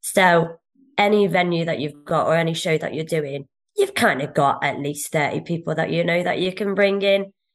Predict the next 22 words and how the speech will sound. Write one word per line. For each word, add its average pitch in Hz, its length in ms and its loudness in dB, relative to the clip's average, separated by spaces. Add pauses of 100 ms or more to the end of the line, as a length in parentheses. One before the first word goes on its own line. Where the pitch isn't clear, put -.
(200)
Um, 190 680 -2 (300)
so 202 160 0
I 190 100 2
think 208 220 -4
that 165 140 0
always 160 360 -4
sells 156 320 -2
it. - 220 -8
But 180 240 0 (680)
I've, 214 500 0 (300)
so 214 160 -8
since 302 420 -2
we 220 120 0
last 185 280 -4
spoke, - 440 -6
I've 185 160 -6
joined, 175 680 0 (160)
um, 170 360 -2
Regular 175 420 -2
Job 170 220 -4
Improv, 175 520 -2 (600)
um, 170 480 -4